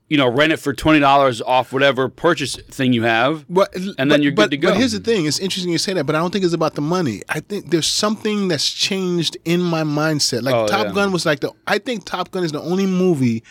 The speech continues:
Speaker 2: that I've seen in twenty twenty-two at the theater.
Speaker 1: Yeah.
Speaker 2: Think about that for a second. I mean, that's a, that's a huge
Speaker 1: Well, there's a movie coming out fall. It looks terrifying, but if I go to see it, it'd only be in a movie theater.
Speaker 2: Fall? Really?
Speaker 1: Yeah.
Speaker 2: What's it about?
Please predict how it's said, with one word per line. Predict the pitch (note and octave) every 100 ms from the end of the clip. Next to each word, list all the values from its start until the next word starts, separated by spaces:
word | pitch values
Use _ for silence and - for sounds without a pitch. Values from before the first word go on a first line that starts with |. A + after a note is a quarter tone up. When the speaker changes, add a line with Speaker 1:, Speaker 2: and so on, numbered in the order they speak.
| -
Speaker 2:
that | - C#3+
I've | C#3
seen | - F#3 F3
in | D#3
twenty | A#2+ E3 E3+
twenty-two | - E3 D3+ - C#3+ A#2+ - _ _ -
at | D3+
the | D3+
theater. | C3+ C3+ G2+ - _ -
Speaker 1:
Yeah. | A2+ G#2
Speaker 2:
Think | F#2+ B3+ C4
about | G3+
that | E3+ C#3
for | C3+
a | B2
second. | B2+ G#2+ - _ _ _ _ _ _
I | -
mean, | E3+ D#3+
that's | E3+ A3+
a, | E3+
that's | D3+ A3+ F3
a |
huge | - - G3+ A3 G#3+ G3 D#3+ C#3+
Speaker 1:
Well, | A#2+
there's | D3+ D#3
a | D#3+
movie | D#3 D3+
coming | D3+ D3 C#3
out | C3 G#2
fall. | - - C#3+ C#3+ F#2
It | A2
looks | C#3 -
terrifying, | - D3 E3 D#3+ - F#2+ F2 F2
but | G2+ A2
if | A#2 A2
I | B2
go | B2
to | A#2+
see | G#2 E3
it, | C3+
it'd | G#2
only | A2+ A#2+
be | A2+
in | A2+
a | G#2
movie | B2+ A#2+
theater. | - G2 F#2+
Speaker 2:
Fall? | A2 D3 F3+ C#4 C#4+
Really? | F3+ F#3
Speaker 1:
Yeah. | C#4
Speaker 2:
What's | B3 G3
it | A3
about? | G3+ C#3